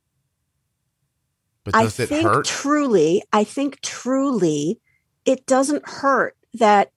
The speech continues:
Speaker 2: somebody got information somewhere that helped them. In the end,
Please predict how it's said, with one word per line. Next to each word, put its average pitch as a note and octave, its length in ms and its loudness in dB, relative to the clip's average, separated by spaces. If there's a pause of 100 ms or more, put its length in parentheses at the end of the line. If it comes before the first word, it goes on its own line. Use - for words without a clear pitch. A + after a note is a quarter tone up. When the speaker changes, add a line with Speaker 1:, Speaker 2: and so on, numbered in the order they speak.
(240)
Speaker 2:
somebody G#3+ 840 0 (1080)
got G3+ 220 4
information B3 840 0
somewhere F#3 540 -2
that F#3+ 160 -4
helped G3+ 400 -4
them. - 200 -10 (640)
In D4 180 4
the E4+ 220 4
end, G3+ 380 4